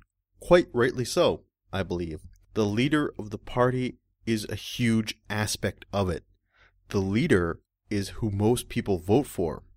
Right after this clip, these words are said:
I would say, as they will be the ones running the country. Ed Miliband was flat, uncharismatic, and had a great deal of difficulty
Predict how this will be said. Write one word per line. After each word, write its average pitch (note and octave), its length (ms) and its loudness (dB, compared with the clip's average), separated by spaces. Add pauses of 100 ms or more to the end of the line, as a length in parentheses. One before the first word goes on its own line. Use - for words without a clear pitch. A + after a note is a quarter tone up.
(140)
I F#2 120 -4
would F2 180 -4
say, D2+ 420 -8 (400)
as F2+ 260 -4
they G#2 160 2
will B2 140 0
be G#2+ 120 2
the F#2+ 120 2
ones G2+ 540 0 (100)
running F2+ 380 -2
the E2+ 240 -8
country. G#2+ 400 -6 (960)
Ed A#2 260 2
Miliband G#2+ 760 0 (320)
was - 140 -8
flat, G2+ 640 -2 (600)
uncharismatic, F#2+ 1080 0 (480)
and G#2+ 200 2
had G#2 160 0
a G2+ 60 2
great G#2+ 500 2
deal G#2+ 300 4
of F2+ 180 -4
difficulty A2 800 0